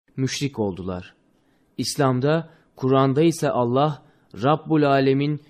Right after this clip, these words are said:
bütün alemlerin Rabbidir. Birdir.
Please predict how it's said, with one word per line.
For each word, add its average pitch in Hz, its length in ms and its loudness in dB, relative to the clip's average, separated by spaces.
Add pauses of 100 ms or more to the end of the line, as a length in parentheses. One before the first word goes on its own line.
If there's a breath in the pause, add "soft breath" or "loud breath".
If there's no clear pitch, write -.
(140 soft breath)
bütün 117 340 -4
alemlerin 139 680 2
Rabbidir. 107 680 -6 (580)
Birdir. 123 640 0